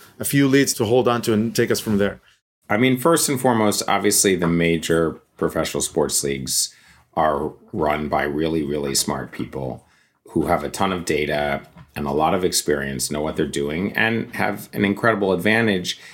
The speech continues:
Speaker 2: in that people feel passionately about their teams, like, exceptionally passionately. If you look at me, I'm in a group chat about the Philadelphia Eagles with people I went to high school with,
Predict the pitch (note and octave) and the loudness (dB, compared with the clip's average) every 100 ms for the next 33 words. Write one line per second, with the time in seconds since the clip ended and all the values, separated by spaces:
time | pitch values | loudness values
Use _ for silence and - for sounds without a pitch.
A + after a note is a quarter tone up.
0 | - _ F2+ F2 E2+ - - F2 F2+ F2+ | -20 _ 0 2 0 -2 -4 0 4 2
1 | - E2+ D#2+ D2+ E2+ C#2+ - C2+ B1 C2 | 2 0 2 0 -2 0 -2 -4 -6 -8
2 | C2+ B1 - - B1+ - - B1 - - | -8 -10 -12 -6 -6 -6 -8 -8 -8 -10
3 | - - - - - - - - - A#2 | -10 -10 -10 -10 -12 -8 -6 0 2 2
4 | - - D2 C2 C2+ A#1 - - - A1+ | 0 -4 -4 -6 -6 -6 -6 -10 -12 -12
5 | A#1+ - - - - - C2 D#2+ D#2+ E2+ | -12 -12 -16 -20 -16 -12 -8 -2 0 2
6 | F2 D#2 - - - - E2+ - G#2+ A2+ | 0 -2 -8 -20 -10 -2 -2 2 2 2
7 | D#2 D2 - E2 G#2 A2+ A2+ B2+ - - | 0 -6 -4 0 2 2 4 2 2 2
8 | F#2 F#2+ - - F#2+ F#2 F#2 G#2 G#2 G#2+ | 4 2 -2 -2 0 0 0 0 2 2
9 | A2+ B2+ A#2+ F#2+ F2+ F2+ - G#2 F#2+ F#2+ | 4 2 4 2 2 0 0 2 4 4
10 | F#2+ - F#2+ A2 - F#2+ E2+ E2+ E2+ - | 2 0 2 2 2 2 4 2 2 -2